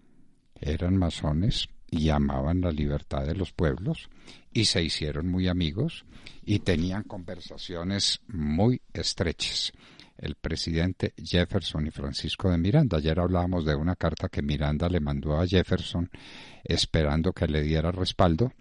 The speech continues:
Jefferson se hacía que hacía, pero no hacía. Pero no impidió la salida de la Leander,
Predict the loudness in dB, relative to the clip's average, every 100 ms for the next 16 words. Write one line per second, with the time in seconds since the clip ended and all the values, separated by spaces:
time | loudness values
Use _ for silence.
0 | -20 -20 -20 -20 -12 -4 4 4 6 2
1 | 2 -2 -2 -2 0 0 2 4 4 4
2 | 2 4 4 4 2 4 4 4 6 6
3 | 4 -6 _ _ -20 -20 -20 -14 4 6
4 | 8 10 10 12 10 6 0 0 2 2
5 | 4 6 6 4 0 _ -20 -20 -10 -2
6 | 0 2 2 2 2 0 -2 2 6 8
7 | 6 4 0 2 4 2 2 4 4 6
8 | 4 2 0 -6